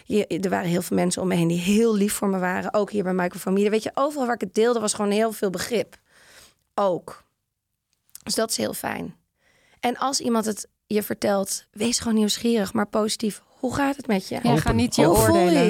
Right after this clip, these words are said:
Speaker 1: je?
Speaker 3: Open.
Speaker 1: Ja, niet, wat erg.
Speaker 3: Ja.
Speaker 1: Want ik vond het niet heel erg. Maar er werd me wel verteld dat ik dat dan heel erg zou moeten vinden. Maar ik w-,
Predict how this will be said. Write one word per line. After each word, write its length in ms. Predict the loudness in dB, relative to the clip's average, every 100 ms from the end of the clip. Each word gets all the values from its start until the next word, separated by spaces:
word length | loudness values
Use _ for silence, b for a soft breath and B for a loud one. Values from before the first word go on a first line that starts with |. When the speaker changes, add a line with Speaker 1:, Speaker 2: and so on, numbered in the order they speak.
| 4
Speaker 1:
je? 60 | 2
Speaker 3:
Open. 320 | 0 -2 -4 -4
Speaker 1:
Ja, 300 | -2 -2 0
niet, 300 | 0 0 0
wat 140 | -2 0
erg. 680 | 0 0 0 0 -2 -6 -4
Speaker 3:
Ja. 260 | 0 2 2
Speaker 1:
Want 160 | -2 -6 _
ik 100 | -4 -2
vond 280 | 0 0
het 100 | 0
niet 180 | 0 0
heel 240 | 2 0 0
erg. 540 | 0 -2 -4 -10 -20 b b b b b _
Maar 180 | -4 -2
er 120 | 0
werd 160 | 0 0
me 100 | 0
wel 200 | 0 0
verteld 320 | -2 0 0
dat 100 | 0
ik 80 | -2
dat 140 | -2
dan 120 | 0 2
heel 220 | 2 2
erg 200 | 0 0
zou 140 | 0
moeten 180 | 0 -2
vinden. 220 | 0 0
Maar 100 | 0
ik 140 |
w-, 40 | -2